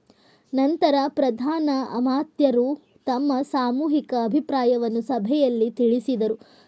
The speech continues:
"ಸನ್ಮಾನ್ಯರೇ, ರಾಜಕುಮಾರನ ನಿಲುವೇ ಹೆಚ್ಚು ನ್ಯಾಯಯುತವಾಗಿದೆ. ಒಂದು ವೇಳೆ ಬಾಣದೇಟಿನಿಂದ ಹಂಸ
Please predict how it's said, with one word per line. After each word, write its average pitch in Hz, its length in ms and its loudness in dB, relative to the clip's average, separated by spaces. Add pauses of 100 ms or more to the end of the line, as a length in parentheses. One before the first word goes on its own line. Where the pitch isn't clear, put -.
(180)
"ಸನ್ಮಾನ್ಯರೇ, 302 840 2 (220)
ರಾಜಕುಮಾರನ 262 1120 2
ನಿಲುವೇ 262 480 4
ಹೆಚ್ಚು 262 420 0
ನ್ಯಾಯಯುತವಾಗಿದೆ. 233 1120 0 (1300)
ಒಂದು 311 300 4
ವೇಳೆ 330 480 4
ಬಾಣದೇಟಿನಿಂದ 285 1200 0
ಹಂಸ 294 380 0